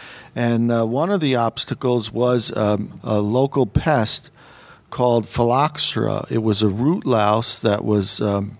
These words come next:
native to the whole East Coast. And this root louse would eat the roots of the European,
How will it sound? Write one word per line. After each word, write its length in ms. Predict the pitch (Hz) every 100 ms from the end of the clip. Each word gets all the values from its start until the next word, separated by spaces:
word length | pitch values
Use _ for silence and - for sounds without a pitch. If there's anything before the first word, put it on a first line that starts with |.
| -
native 500 | 104 113 127 123 117
to 140 | 110
the 100 | 110
whole 260 | 113 123 123
East 280 | 113 - -
Coast. 480 | 104 107 113 - - - - - - -
And 200 | 117 117
this 240 | 147 -
root 320 | 123 180 233
louse 540 | 143 117 110 117 - -
would 360 | 120 113 - - - - -
eat 320 | 151 170 -
the 100 | 147
roots 560 | 120 127 151 135 - -
of 180 | 120 110
the 100 | 113
European, 840 | 123 127 117 120 120 120 110